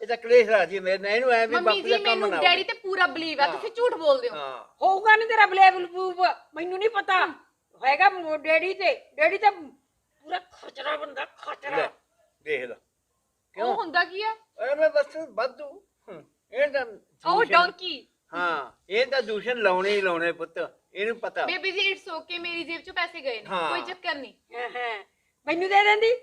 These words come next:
Speaker 3: ਮੇਰੇ ਦੇਣ ਬਾਰੇ ਤੇ
Speaker 2: ਕੋਈ
Speaker 3: ਮੇਰੇ
Speaker 2: ਨਾ
Speaker 3: ਸੱਪ
Speaker 2: ਬੇਬੀ
Speaker 3: ਲੜ
Speaker 2: ਜੀ,
Speaker 3: ਜੂ।
Speaker 2: ਚਾਲੀ ਹਜ਼ਾਰ ਤੁਸੀਂ ਲੈ ਲਓ ਬਸ।
Speaker 1: ਬਸ।
Speaker 2: ਫਿਰ ਕੀ ਆ?
Speaker 1: ਕਿਉਂ ਲੜਦੀ
Speaker 2: ਵੈਸੇ ਵੀ
Speaker 1: ਆ?
Speaker 3: ਮੈਂ
Speaker 2: ਮੇਰੀ
Speaker 3: ਤਾਂ
Speaker 2: ਸਾਰੀ
Speaker 3: ਕਬੀਲਦਾਰੀ
Speaker 2: ਪੇਮੈਂਟ
Speaker 3: ਤੇ
Speaker 2: ਮੈਂ ਤੁਹਾਨੂੰ ਹੀ
Speaker 3: ਲਾਊਂ।
Speaker 2: ਫੜਾਉਣੀ ਆ।
Speaker 3: ਮੇਰੀ ਗੱਲ ਸੁਣ, ਮੈਂ ਤਾਂ ਕਬੀਲਦਾਰੀ ਤੇ ਲਾਊਂ।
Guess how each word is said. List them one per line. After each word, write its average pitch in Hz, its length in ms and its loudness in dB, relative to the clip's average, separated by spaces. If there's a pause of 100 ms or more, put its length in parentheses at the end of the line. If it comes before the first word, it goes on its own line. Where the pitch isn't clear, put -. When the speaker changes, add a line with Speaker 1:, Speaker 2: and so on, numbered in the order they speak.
(640)
Speaker 3:
ਮੇਰੇ 392 140 6
ਦੇਣ 403 200 0
ਬਾਰੇ 381 180 6
ਤੇ 415 100 -2
Speaker 2:
ਕੋਈ 427 120 8
Speaker 3:
ਮੇਰੇ 440 120 4
Speaker 2:
ਨਾ 480 60 6
Speaker 3:
ਸੱਪ 466 100 6
Speaker 2:
ਬੇਬੀ 427 120 2
Speaker 3:
ਲੜ 359 140 4
Speaker 2:
ਜੀ, 480 60 6
Speaker 3:
ਜੂ। 415 100 4
Speaker 2:
ਚਾਲੀ 427 280 8
ਹਜ਼ਾਰ 415 200 2
ਤੁਸੀਂ 392 240 -10
ਲੈ 285 160 2
ਲਓ 277 100 2
ਬਸ। 370 260 0
Speaker 1:
ਬਸ। - 140 -2 (400)
Speaker 2:
ਫਿਰ 466 180 0
ਕੀ 480 180 2
ਆ? 466 80 4
Speaker 1:
ਕਿਉਂ 508 200 8
ਲੜਦੀ 508 200 2
Speaker 2:
ਵੈਸੇ 381 200 4
ਵੀ 392 60 0
Speaker 1:
ਆ? - 20 2
Speaker 3:
ਮੈਂ - 100 8
Speaker 2:
ਮੇਰੀ - 80 4
Speaker 3:
ਤਾਂ 466 240 6
Speaker 2:
ਸਾਰੀ 381 80 6
Speaker 3:
ਕਬੀਲਦਾਰੀ 381 260 8
Speaker 2:
ਪੇਮੈਂਟ 440 160 6
Speaker 3:
ਤੇ 427 60 4
Speaker 2:
ਮੈਂ 415 80 4
ਤੁਹਾਨੂੰ 359 280 6
ਹੀ 349 60 4
Speaker 3:
ਲਾਊਂ। - 60 -8
Speaker 2:
ਫੜਾਉਣੀ 427 380 0
ਆ। 453 220 4
Speaker 3:
ਮੇਰੀ 320 260 -2
ਗੱਲ 339 160 2
ਸੁਣ, 339 140 -6
ਮੈਂ 330 160 0
ਤਾਂ 359 100 0
ਕਬੀਲਦਾਰੀ 339 500 0
ਤੇ 349 120 -6
ਲਾਊਂ। 330 200 -2